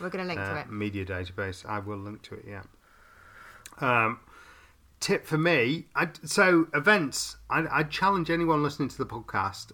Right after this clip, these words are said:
Speaker 2: if you're an event organizer or you're involved in events in any way whatsoever,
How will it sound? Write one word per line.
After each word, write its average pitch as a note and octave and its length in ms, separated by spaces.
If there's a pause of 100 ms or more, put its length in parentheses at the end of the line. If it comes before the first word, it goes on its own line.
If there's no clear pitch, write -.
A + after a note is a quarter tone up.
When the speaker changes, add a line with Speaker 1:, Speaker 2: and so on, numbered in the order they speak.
(120)
Speaker 2:
if A2 180
you're A2+ 160
an A2 60
event A#2 280
organizer G2 720 (360)
or A#2+ 100
you're A#2 160
involved B2 460
in A#2 100
events G2+ 640
in A#2+ 160
any B2+ 240
way A2+ 320
whatsoever, G#2 1160